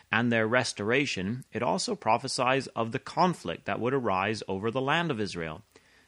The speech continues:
The fact is that it is the hand of God that brought the Jews back to their land again. To fight against this process is to fight against God, and it will only bring misery.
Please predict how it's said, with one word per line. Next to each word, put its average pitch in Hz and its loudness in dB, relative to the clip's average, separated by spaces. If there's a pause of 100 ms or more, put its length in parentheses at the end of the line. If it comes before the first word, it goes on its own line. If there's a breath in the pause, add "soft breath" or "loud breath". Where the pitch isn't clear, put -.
The 110 -6
fact 165 4
is 104 -2
that 101 -4
it 98 -2
is 101 -2
the 98 -10
hand 135 0
of 120 0
God 107 4
that 92 -4
brought 98 -2
the 95 -4
Jews 101 -4
back 98 -2
to 113 -8
their 104 0
land 95 -2
again. 76 -8 (420 soft breath)
To 113 -4
fight 156 4
against 165 -2
this 156 -2
process 101 -4
is - -10
to 101 -8
fight 127 -4
against 131 -4
God, 87 -2 (300 soft breath)
and 98 -4
it - -10
will 90 -4
only 123 0
bring 104 -2
misery. 87 -4